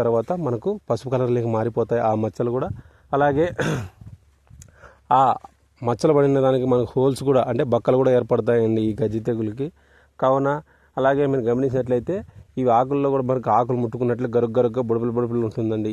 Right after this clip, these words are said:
ఈ మనం గజ్జి తెగులు కూడా. అలాగే ఇవి మొట్టమొదటిగా ఆకులకు వస్తాయండి, తర్వాత కాయలకు వస్తాయి. ఈ కాయలకు వచ్చిన తర్వాత కాయలు అనేటివి మనకు పెద్ద జామకాయ సైజు ఉన్నప్పుడు, మనకు జామకాయ సైజు ఉన్నప్పుడు మనకు వస్తుందండి. గు-, ముఖ్యంగా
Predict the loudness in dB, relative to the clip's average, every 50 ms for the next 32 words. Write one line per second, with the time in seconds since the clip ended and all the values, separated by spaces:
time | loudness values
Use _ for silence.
0 | -4 -2 -2 -4 -4 -6 _ _ _ _ _ _ _ _ _ _ _ _ _ _
1 | _ _ _ _ _ _ _ _ _ _ _ -6 -2 -2 -2 -2 -2 -4 -6 -10
2 | -14 _ _ -8 -6 -4 -2 -2 -2 -2 0 0 0 0 0 0 0 0 0 0
3 | 0 0 0 -2 -2 -2 -2 -2 -2 -2 -2 -4 -4 -4 -2 -2 -2 -2 -2 0
4 | 2 2 4 4 4 2 2 0 2 0 0 0 0 0 2 2 0 0 0 0
5 | 2 2 2 2 0 -2 -2 2 2 4 4 4 2 0 0 -2 -2 -2 -2 0
6 | 0 0 -2 -2 -4 -2 0 0 2 2 0 -2 -4 -6 -6 -8 -8 -4 -2 0
7 | 2 0 0 -2 -4 -4 -2 0 0 2 2 2 0 0 -2 -2 -2 0 0 0
8 | -2 -2 -4 -6 -6 -6 -12 -16 -16 -18 -20 -20 -14 _ -2 -2 0 2 4 4
9 | 4 2 2 0 2 2 2 2 2 2 0 0 2 2 2 2 2 2 0 0
10 | 0 2 0 0 0 -2 -8 -18 -20 -20 -20 _ _ -4 -2 -2 -2 -2 -2 -4
11 | -4 -4 _ -16 -20 -12 -4 0 0 2 2 2 0 0 -2 -2 0 0 0 0
12 | 2 0 0 -2 -2 -2 -2 -2 -2 -2 -4 -6 -4 -2 -2 0 0 -2 -2 -4
13 | -4 -4 -4 -2 -2 -4 -4 -4 -4 -2 -2